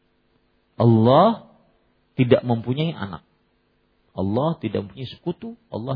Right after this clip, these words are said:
tidak mempunyai penolong. Tiga itu. Ini yang membuat kita semakin bertauhid kepada Allah.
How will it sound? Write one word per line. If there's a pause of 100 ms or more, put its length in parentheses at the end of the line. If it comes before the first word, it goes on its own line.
tidak
mempunyai
penolong. (960)
Tiga
itu. (1500)
Ini
yang
membuat
kita (460)
semakin (600)
bertauhid
kepada
Allah.